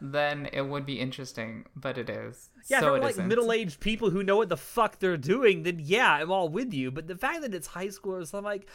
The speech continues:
Speaker 2: all right, if I were a high schooler, even if I were a fucking genius high schooler, my first inclination upon coming to a new world would not be, "Let's build the fucking nuclear reactor." It's, "No, might need to find some food and water, might need to get to know some of the people here, might need to find shelter."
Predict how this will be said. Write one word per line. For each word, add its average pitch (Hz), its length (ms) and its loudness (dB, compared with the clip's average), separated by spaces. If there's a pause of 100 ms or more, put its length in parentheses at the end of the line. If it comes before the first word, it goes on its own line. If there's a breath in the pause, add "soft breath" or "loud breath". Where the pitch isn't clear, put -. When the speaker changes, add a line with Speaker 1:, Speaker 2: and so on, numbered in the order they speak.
(160 loud breath)
Speaker 2:
all 285 80 4
right, 143 320 4 (160 loud breath)
if 254 100 0
I 330 140 4
were 190 300 0
a 127 80 4
high 113 200 2
schooler, 107 500 -10 (180 loud breath)
even 349 180 0
if 277 80 -2
I 233 120 2
were 170 180 -2
a 131 80 -2
fucking 165 420 -2
genius 131 360 -6
high 113 140 -2
schooler, 110 360 -10 (240 loud breath)
my 392 180 0
first 240 380 0
inclination 143 720 -4
upon 127 320 -2
coming 147 340 -2
to 135 140 -4
a 123 40 -4
new 123 160 -6
world 123 220 -4
would 117 100 -8
not 160 220 -2
be, 131 280 -2
"Let's 156 280 -2
build 147 240 0
the 123 80 -6
fucking 139 320 -2
nuclear 123 320 -6
reactor." 120 480 0
It's, 120 320 -10
"No, 262 280 0
might 247 260 4
need 226 160 -6
to 202 60 -4
find 180 280 -2
some 143 140 -12
food 135 240 -4
and 110 80 -14
water, 117 320 -2 (220 loud breath)
might 220 160 0
need 208 80 0
to 185 60 0
get 180 100 0
to 139 40 -4
know 139 220 0
some 139 140 -6
of 120 80 -8
the 113 60 -8
people 110 300 -6
here, 117 320 -6
might 233 140 0
need 349 120 -4
to - 60 -2
find 185 240 -2
shelter." 190 500 -4